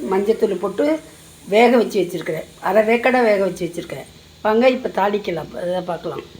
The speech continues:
நாட்டுக்கோழிக்கு நல்லெண்ணெயில் சமைக்க தான் நல்லது. தேவையான அளவுக்கு நல்லெண்ணெய் ஊத்திக்கலாம்.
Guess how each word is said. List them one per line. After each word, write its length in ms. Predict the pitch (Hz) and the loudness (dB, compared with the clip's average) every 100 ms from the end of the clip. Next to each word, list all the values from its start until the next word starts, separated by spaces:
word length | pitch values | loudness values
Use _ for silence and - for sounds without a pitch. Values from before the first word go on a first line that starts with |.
| - - - - - - - | -20 -20 -20 -20 -20 -12 0
நாட்டுக்கோழிக்கு 680 | 190 220 240 226 208 202 233 294 - - | 4 6 4 2 2 2 2 0 0 -2
நல்லெண்ணெயில் 580 | 202 202 226 233 214 196 | 2 4 4 6 4 4
சமைக்க 220 | 202 196 196 | 2 2 4
தான் 140 | 240 208 | 4 6
நல்லது. 340 | 185 185 147 - - - - - - - - - - - - - - - - - - - - - | 4 2 0 -8 -14 -20 -20 -20 -20 -20 -20 -20 -20 -20 -20 -20 -20 -20 -20 -20 -20 -20 -20 -4
தேவையான 340 | 202 208 202 196 | 0 2 2 2
அளவுக்கு 260 | 214 226 208 | 2 4 4
நல்லெண்ணெய் 300 | 202 196 175 | 4 4 0
ஊத்திக்கலாம். 360 | 147 139 - | -4 -12 -12